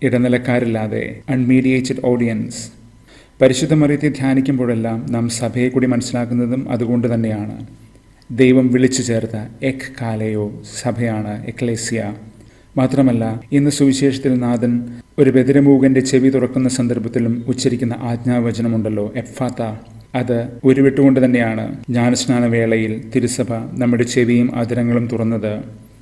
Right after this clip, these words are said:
ദൈവവചനം കേൾക്കാനും ദൈവവചനം പ്രഘോഷിക്കാനും.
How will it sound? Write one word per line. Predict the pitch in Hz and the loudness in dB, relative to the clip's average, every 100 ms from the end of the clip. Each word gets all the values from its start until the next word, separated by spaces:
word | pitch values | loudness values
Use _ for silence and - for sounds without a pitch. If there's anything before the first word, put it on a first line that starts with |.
| - 127 | -6 0
ദൈവവചനം | 123 127 127 123 120 117 | 2 4 4 4 0 2
കേൾക്കാനും | 123 120 131 131 151 - - | 0 2 2 2 0 -6 -4
ദൈവവചനം | 120 120 117 117 117 117 | 0 0 2 0 0 0
പ്രഘോഷിക്കാനും. | 110 104 110 117 113 104 107 | -2 -2 -4 -4 -4 -4 -6